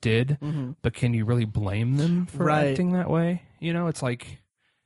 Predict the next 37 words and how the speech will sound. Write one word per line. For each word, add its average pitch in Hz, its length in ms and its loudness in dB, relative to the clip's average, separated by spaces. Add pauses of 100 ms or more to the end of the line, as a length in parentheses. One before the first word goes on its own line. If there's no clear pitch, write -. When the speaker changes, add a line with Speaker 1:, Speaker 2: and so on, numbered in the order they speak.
(100)
Speaker 1:
not 131 300 0
everyone 131 420 4
is 107 140 2
as 104 100 -2
strong 123 480 0
as 107 140 -2
everyone 110 320 0
else. 117 680 0 (140)
It's, - 100 -4
Speaker 2:
That's - 400 -2 (520)
Speaker 1:
yeah. 95 280 -4
Speaker 2:
That's 165 180 -6
exactly 160 560 -2
right. 139 260 -8
Like, 156 200 -4
that's, 202 220 2
Speaker 1:
Yeah. 104 40 -2
Speaker 2:
that's 202 300 0
what 175 240 -8
ki-, 240 100 0
it's 202 320 2
a 196 60 2
very 190 240 4
human 185 420 2
portrayal 143 680 -4
of, 131 100 -6
Speaker 1:
Th-, 135 100 0
yeah, 131 220 2
Speaker 2:
of 139 40 2
Speaker 1:
very 131 180 2
human. 117 200 0
Speaker 2:
their 135 160 0
actions. 131 600 -6
It's 143 200 -6
so 165 380 0
great. 131 500 -6
Speaker 1:
Yeah. 92 300 0